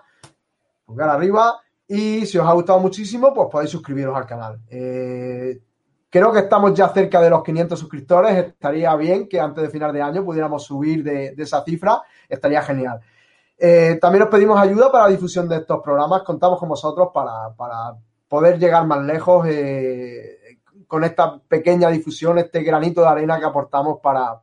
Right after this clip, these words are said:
para poder ayudar al proyecto K D E. Eh, dicho todo esto, pues las fechas que estamos, aprovechamos para desearos unas felices próximas fiestas, celebréis lo que celebréis y un próspero año nuevo. En el dos mil veinte os prometemos,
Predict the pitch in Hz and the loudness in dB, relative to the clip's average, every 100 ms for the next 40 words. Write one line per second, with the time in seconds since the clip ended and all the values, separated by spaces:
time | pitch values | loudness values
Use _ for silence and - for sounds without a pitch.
0 | - 135 135 131 139 147 139 135 139 135 | -6 -4 -2 -2 -2 0 0 0 0 -2
1 | 131 127 117 120 120 120 _ _ _ _ | -8 -10 -14 -14 -14 -18 _ _ _ _
2 | _ _ _ 139 143 135 127 _ _ 147 | _ _ _ -6 -4 -6 -8 _ _ -6
3 | 156 175 180 202 233 294 302 233 190 180 | 0 4 6 6 4 2 4 6 6 6
4 | 165 156 - - 160 143 175 180 190 - | 4 0 -8 -4 -2 0 0 -2 -4 -2
5 | 220 220 285 294 - 165 170 165 196 190 | 0 4 2 2 -2 -2 0 0 0 2
6 | 185 170 165 160 175 175 170 170 165 - | 2 0 -2 -4 -2 -4 -6 -10 -10 -10
7 | 165 165 156 151 202 202 269 269 - 143 | -10 -10 -10 -8 -8 -4 -4 -4 -6 -6
8 | 156 156 151 160 156 170 208 269 - _ | -4 -4 -6 -6 -2 2 2 0 -6 _
9 | _ - 175 180 170 175 175 156 147 131 | _ -6 -2 0 2 0 2 0 0 -4
10 | 135 156 175 175 147 139 139 143 147 175 | -4 2 4 4 2 -4 -6 -6 -2 0
11 | 196 208 214 247 240 202 175 156 175 185 | 2 2 2 4 2 2 -2 2 4 4
12 | 240 269 | 4 0